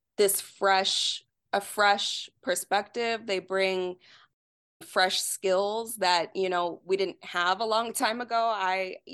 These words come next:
I'm, I would consider myself still pretty young, but, you know, I didn't have all of the social media that,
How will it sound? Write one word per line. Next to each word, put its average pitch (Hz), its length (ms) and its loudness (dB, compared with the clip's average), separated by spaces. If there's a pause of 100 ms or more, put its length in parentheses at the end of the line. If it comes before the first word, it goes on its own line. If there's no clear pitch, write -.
(120)
I'm, 196 220 -6 (160)
I 190 140 2
would 185 220 -6
consider 180 380 -4
myself 170 420 0
still 165 300 0
pretty 165 280 -4
young, 180 420 2
but, 175 300 2 (960)
you 196 140 -2
know, 175 280 2
I 185 140 2
didn't 196 260 -2
have 196 540 0
all 185 220 2
of 170 120 -8
the 180 80 -10
social 175 380 -6
media 175 440 -4
that, 165 300 -2